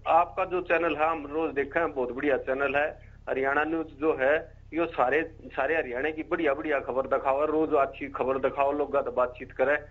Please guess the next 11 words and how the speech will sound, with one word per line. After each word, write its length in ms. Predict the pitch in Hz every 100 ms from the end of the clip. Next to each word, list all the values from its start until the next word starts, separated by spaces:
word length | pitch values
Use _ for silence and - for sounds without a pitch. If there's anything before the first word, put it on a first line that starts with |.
| - - -
ता 300 | 151 165 165
मैं 180 | 156 170
देखा 300 | 170 175 -
और 220 | 170 139
आपका 240 | 143 143 156
चैनल 300 | 160 165 170 165
भी 140 | 156
देखने 420 | 156 156 160 165
लग 100 | 165
रहा 120 | 127 127
था, 360 | 139 160 -